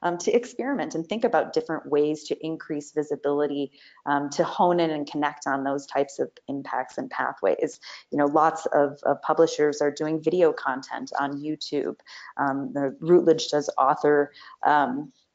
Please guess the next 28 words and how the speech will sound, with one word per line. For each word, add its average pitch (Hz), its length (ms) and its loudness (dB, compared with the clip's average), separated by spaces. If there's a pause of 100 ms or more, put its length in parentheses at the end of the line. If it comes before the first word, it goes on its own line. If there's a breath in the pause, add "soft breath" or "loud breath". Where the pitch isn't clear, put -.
(220)
you 175 100 2
know, 170 140 4
videos, 170 640 4
uh, 147 180 -2
where 156 140 4
they 160 120 4
can 156 140 -4
explain 156 600 0
information 151 880 -8
both 147 320 -2
to, 160 400 0 (300 loud breath)
you 269 60 4
know, 202 100 4
more 190 240 6
lay 170 280 6
audiences, 165 640 2
but - 180 2
also 214 320 2
scholarly 175 600 0
audiences. - 840 -6 (320 loud breath)
Um, 143 400 -2 (180)
we 160 240 -2
can 160 160 -4
also 156 300 4
see 156 200 -4
things 151 440 -6
like, 139 340 2 (240 loud breath)
uh, 151 240 6